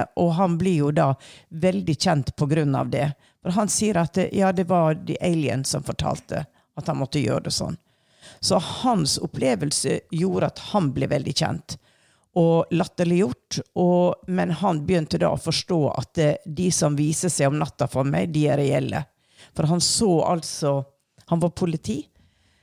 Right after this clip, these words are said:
ehm, og han så da lyskuler som kom opp fra vannet og forsvant, forsvant ut i space. Ehm, og han hadde blitt folkesky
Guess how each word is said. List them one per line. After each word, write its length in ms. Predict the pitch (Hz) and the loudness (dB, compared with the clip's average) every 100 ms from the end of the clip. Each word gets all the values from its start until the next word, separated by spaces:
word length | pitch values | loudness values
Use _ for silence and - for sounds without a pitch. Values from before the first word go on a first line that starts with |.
| _ | _
ehm, 800 | - 165 165 156 151 147 147 - - - | 0 2 4 4 2 2 0 -4 -8 -2
og 180 | 175 165 | 0 2
han 300 | 151 180 160 | 0 0 0
så 300 | 160 - 220 165 143 151 | 0 0 2 4 4 2
da 260 | 208 175 147 | 2 2 2
lyskuler 800 | 170 160 160 170 - 220 180 131 | 0 0 2 0 0 0 2 2
som 280 | 160 151 131 - _ | 0 -2 -2 -6 _
kom 320 | - 180 156 - | -2 0 0 -2
opp 260 | 214 - | -4 -4
fra 240 | - 165 156 | -6 0 2
vannet 540 | 180 160 131 131 156 _ _ _ _ _ | 2 2 0 -2 -4 _ _ _ _ _
og 120 | 170 - | -2 0
forsvant, 400 | 170 - 160 - _ _ _ _ _ _ | 0 0 -2 -4 _ _ _ _ _ _
forsvant 500 | - - 170 175 135 151 | -10 -2 2 2 2 0
ut 160 | - | 0
i 40 | - | -2
space. 400 | - - - - _ _ _ _ _ _ _ _ - | -2 0 -2 -4 _ _ _ _ _ _ _ _ 0
Ehm, 920 | 160 151 143 143 143 139 139 139 - - 302 _ _ - _ _ _ - | 4 4 4 2 0 0 0 -2 -4 -10 -20 _ _ -16 _ _ _ -4
og 540 | 208 190 180 175 175 - - | 0 2 4 2 2 -2 -2
han 220 | 175 170 | -2 0
hadde 180 | 190 175 | 0 0
blitt 180 | 165 - | -2 -2
folkesky 640 | - 185 - 190 196 160 | -2 -4 -2 -2 0 0